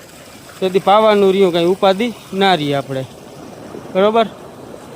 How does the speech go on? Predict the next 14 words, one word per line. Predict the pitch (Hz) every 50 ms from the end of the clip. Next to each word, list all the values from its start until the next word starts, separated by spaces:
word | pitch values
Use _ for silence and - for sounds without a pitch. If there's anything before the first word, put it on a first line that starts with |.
| - - - - - - - - - - - - - - - - - - - - - - - - - - - - - - - - - - - - - - - - - - - - - - - - - - - - - - 185
આવું | 196 208 202 180
છે | 202 226 202
ભાઈ, | 196 190 170 147 139 - -
ભલે | 165 196 226 208 156
ઘડીક | 180 190 202 196 190
વાર | 185 175 147 -
ચાલુ | 185 185 190 180 170 165
હોય, | 175 165 143 123 - - - - - - - - - - - - - -
બધું | - 160 147 147 139
રાઉસ | 165 180 196 180 - - -
થઈ | 180 180 165
જાય | 170 165 160 151
કયો | 185 202 180
અંદર. | 170 160 151 156 135